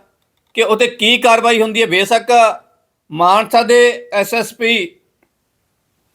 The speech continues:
ਨੇ ਉਸ ਲੜਕੀ ਨੂੰ ਜਿਹੜਾ ਪੁਲਿਸ ਮੁਲਾਜ਼ਮ ਹੀ ਡਿਸਮਿਸ ਕਰ ਦਿੱਤਾ, ਤੇ ਪਰ ਇਹ ਦੇਖਣਾ ਇਹ ਹੋਏਗਾ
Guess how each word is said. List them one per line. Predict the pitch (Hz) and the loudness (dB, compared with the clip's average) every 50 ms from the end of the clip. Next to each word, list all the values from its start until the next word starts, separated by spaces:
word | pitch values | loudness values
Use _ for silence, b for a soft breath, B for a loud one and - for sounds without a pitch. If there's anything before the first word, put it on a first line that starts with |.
| b b b b b b _ | b b b b b b _
ਨੇ | 190 202 214 | 0 0 0
ਉਸ | 214 220 233 226 247 | 2 2 2 2 2
ਲੜਕੀ | 233 208 196 190 185 185 - 226 | 2 4 2 2 0 -4 -6 -6
ਨੂੰ | 226 226 214 | -6 -2 -2
ਜਿਹੜਾ | 220 226 226 214 196 190 202 196 - - _ _ _ _ _ _ | 0 2 4 4 4 2 2 -2 -6 -14 _ _ _ _ _ _
ਪੁਲਿਸ | _ 214 208 202 240 | _ -4 -2 -2 -2
ਮੁਲਾਜ਼ਮ | 220 220 214 202 202 196 185 240 | -2 0 2 2 2 2 0 -4
ਹੀ | 240 | -2
ਡਿਸਮਿਸ | 175 196 185 - 202 214 208 214 | 0 -2 -2 -2 -2 -6 -6 -4
ਕਰ | - 208 190 185 | -2 -2 -2 0
ਦਿੱਤਾ, | 185 208 208 - 240 233 208 - 135 - - _ _ _ _ _ _ _ _ _ _ _ _ _ _ _ _ _ _ _ _ | -2 -6 -4 0 0 0 2 0 -2 -4 -12 _ _ _ _ _ _ _ _ _ _ _ _ _ _ _ _ _ _ _ _
ਤੇ | 240 226 | -4 -4
ਪਰ | 233 240 226 233 247 | 0 0 0 2 2
ਇਹ | 254 247 | 2 2
ਦੇਖਣਾ | - 214 208 208 - 226 226 233 | 2 0 -2 -2 0 0 0 2
ਇਹ | 240 240 | 4 4
ਹੋਏਗਾ | 226 202 208 208 208 220 226 214 196 190 202 214 208 - | 4 2 2 0 0 2 2 2 2 2 0 -2 -6 -12